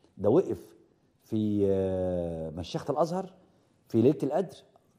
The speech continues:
ضرب القسم برضه بثلاث حلفانات. "والله، والله، والله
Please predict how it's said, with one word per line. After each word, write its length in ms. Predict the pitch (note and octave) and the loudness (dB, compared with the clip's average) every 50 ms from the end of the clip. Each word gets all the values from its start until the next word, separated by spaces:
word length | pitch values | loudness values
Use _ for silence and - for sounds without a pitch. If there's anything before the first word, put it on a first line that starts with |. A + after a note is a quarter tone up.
| _ - | _ -2
ضرب 260 | G2+ C#3+ E3 E3+ C3+ | 0 0 0 2 0
القسم 480 | B2 G#2 - - F3+ F3 - D3 B2+ B2 | -2 -4 -4 -6 -6 -6 -4 -6 -4 -4
برضه 460 | C#3 E3 E3 D3 C#3 D#3+ E3 D#3+ D#3 D#3+ - - | -4 -4 -4 -2 -2 0 0 0 -2 -4 -8 -8
بثلاث 400 | G3 - - - D#3+ E3 D3+ - | -8 -6 -2 0 0 0 0 -4
حلفانات. 520 | - - A2+ - - G#2 G2+ E2+ - - - - | -4 -6 -4 -4 -2 -4 -4 -6 -8 -14 -6 0
"والله، 560 | F#2+ A2 A2 A2+ A2+ G#2+ G2+ F2 - D2 C2+ B1 - _ _ _ _ _ _ _ | 2 2 4 6 6 4 4 2 -2 -8 -14 -16 -18 _ _ _ _ _ _ _
والله، 640 | - F2+ G2+ G2+ G#2+ A2+ B2 A2+ F#2 - C#2+ C#2 C2 - - - | -2 0 2 4 4 4 4 4 2 -2 -8 -14 -18 -18 -8 -2
والله 680 | F#2 G2+ G2+ G2+ G#2 G#2+ B2+ D3+ D#3+ D#3 F3 F#3+ F#3+ | 0 2 2 2 2 2 0 0 0 -2 -6 -8 -8